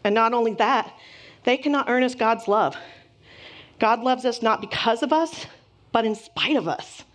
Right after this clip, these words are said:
I kept thinking that I had to clean up before he would accept me again, but that was just wrong thinking. I had to believe that I mattered to God, period.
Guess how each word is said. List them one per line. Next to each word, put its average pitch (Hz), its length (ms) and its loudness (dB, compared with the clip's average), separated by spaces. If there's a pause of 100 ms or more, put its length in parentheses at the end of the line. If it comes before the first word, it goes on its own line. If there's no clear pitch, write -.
(720)
I - 80 -2
kept 311 240 -2
thinking 311 280 2
that 247 120 2
I - 20 2
had 240 220 0
to 240 60 -10
clean 269 420 0
up 233 280 0 (380)
before 226 300 0
he 226 120 -4
would 208 140 0
accept 226 320 -4
me 202 140 -2
again, 151 360 -4 (540)
but 240 100 -6
that 240 80 -2
was 233 140 -6
just - 180 -8
wrong 226 240 0
thinking. 202 480 -4 (1400)
I - 40 -2
had 247 240 0
to 269 40 -2
believe 226 300 -4
that 233 80 0
I 208 80 -2
mattered 202 380 0
to 202 60 -2
God, 180 460 0 (580)
period. 220 540 -2